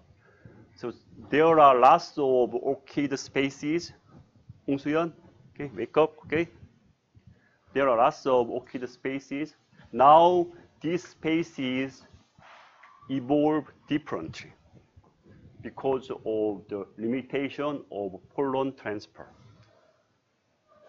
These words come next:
So this is example of mechanical isolation. The very simple mechanical isolation is like this. Pinch and flute, uh,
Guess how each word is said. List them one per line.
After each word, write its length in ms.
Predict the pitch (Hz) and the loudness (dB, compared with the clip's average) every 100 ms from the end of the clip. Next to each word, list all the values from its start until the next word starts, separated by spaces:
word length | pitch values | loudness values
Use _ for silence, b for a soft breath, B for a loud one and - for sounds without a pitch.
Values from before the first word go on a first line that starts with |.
| - - | -20 -20
So 120 | 107 | -10
this 220 | 135 143 | -6 -4
is 200 | 131 117 | -6 -8
example 680 | 107 110 123 123 135 131 - | -10 -8 -8 -8 -8 -8 -8
of 320 | 101 101 101 95 | -8 -8 -8 -10
mechanical 840 | 95 98 113 - 135 123 113 110 | -14 -12 -12 -8 -8 -8 -12 -10
isolation. 720 | 95 101 110 107 110 - 160 _ _ _ b b b b | -8 -8 -8 -8 -8 -10 -12 _ _ _ b b b b
The 80 | 135 | 0
very 240 | 156 190 | 2 2
simple 420 | 185 214 202 180 170 | 0 -4 -2 2 2
mechanical 560 | 139 - 151 147 147 | 0 -2 -2 0 2
isolation 640 | 113 127 131 135 135 147 | 2 2 -2 -4 -4 -4
is 100 | 110 | -6
like 200 | 98 90 | -6 -8
this. 200 | - 65 - - _ - - _ - | -10 -16 -16 -20 _ -20 -20 _ -8
Pinch 480 | 165 180 170 - - _ | -4 -4 -6 -14 -18 _
and 160 | - 160 - | -14 -14 -6
flute, 360 | 147 165 175 _ _ _ _ _ - | 0 0 0 _ _ _ _ _ -12
uh, 100 | 113 | -10